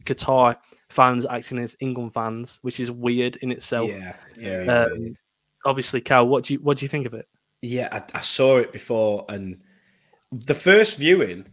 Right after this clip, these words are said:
Speaker 2: I just thought that they were, they were just English fans, and then I was like, I saw some of the comments, and I was like, "What is this about?" And I, I just think, like you say,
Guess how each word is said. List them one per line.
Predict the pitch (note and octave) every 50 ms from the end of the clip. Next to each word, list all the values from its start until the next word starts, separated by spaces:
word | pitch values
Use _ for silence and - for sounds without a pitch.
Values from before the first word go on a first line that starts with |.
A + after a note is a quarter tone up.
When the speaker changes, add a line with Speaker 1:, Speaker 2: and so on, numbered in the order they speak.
| _ _
Speaker 2:
I | -
just | B2+ B2+ D3+ - -
thought | - D#3 D3+ C#3 -
that | B2+ A#2 G#2+
they | B2+ A#2+
were, | A#2 A2 G2 - _
they | - B2
were | A#2+ A#2+
just | A#2+ A2+ - -
English | A2+ A2+ G#2+ G2+ - -
fans, | - B2 B2 B2+ C3+ C3+ B2 -
and | B2 A#2+ A2+ A2+ G#2+ - _ _
then | - A#2 A2+ A#2 - - _ -
I |
was | G#2+ A2 G#2+
like, | A#2 A2 G#2+ A2+ - _ _ _ _ _ _ _ _ _
I | A#2
saw | - - C#3 C#3+
some | C#3 - C#3+
of | C3
the | A2+
comments, | - - - B2 C#3 C#3+ - -
and | -
I | B2
was | A2 -
like, | A2+ - - _ _
"What | C#3 C#3+ - - - _ _ -
is | - - - -
this | _ - - - - -
about?" | A#2 - _ A2 G#2+ A2 A2 G#2 A2 A2 -
And | A2+ A2+ G#2+ G2+ _ _ _ _ _ _ _ _ _ _ - _ _ _ -
I, | C#3+ C#3 - -
I | D3+
just | C#3+ D#3 F3+ - -
think, | G3+ G3 F3+ - - _ _ _ _ _ _ _ _ _ _ _
like | C#3+ D3 E3+ E3
you | D#3
say, | - - - C#3 D3 D3+ C#3+